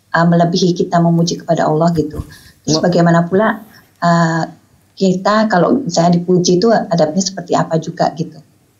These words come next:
Speaker 2: Nah,
Speaker 1: Itu aja, terima
Speaker 2: kalau kita
Speaker 1: kasih.
Speaker 2: muji orang lain, tidak boleh pujian tinggi-tinggi, puji sesuai dengan yang ia perbuat. Ya, nggak boleh melampaui batas gitu.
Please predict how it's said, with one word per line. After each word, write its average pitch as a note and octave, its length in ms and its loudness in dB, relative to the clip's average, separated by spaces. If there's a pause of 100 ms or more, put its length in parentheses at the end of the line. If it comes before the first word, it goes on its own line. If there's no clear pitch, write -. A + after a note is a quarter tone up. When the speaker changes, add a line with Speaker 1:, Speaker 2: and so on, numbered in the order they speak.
(120)
Speaker 2:
Nah, C3+ 160 0
Speaker 1:
Itu F#3+ 160 0
aja, E3 240 0
terima E3 160 -4
Speaker 2:
kalau C#3 100 2
kita D3+ 240 0
Speaker 1:
kasih. D#3+ 80 2
Speaker 2:
muji D3 300 2
orang C3+ 280 -2
lain, B2+ 480 -2 (100)
tidak C3 280 -2
boleh C3 300 2
pujian B2 420 0
tinggi-tinggi, C#3 1040 0
puji B2+ 480 0
sesuai C3+ 720 -4
dengan B2 460 -2 (340)
yang C3+ 180 0
ia F3 220 -2
perbuat. B2+ 640 -2 (1500)
Ya, B2 160 -12
nggak C3 240 -2
boleh C3 320 2
melampaui B2+ 560 0
batas C#3 480 0
gitu. A#2 240 -4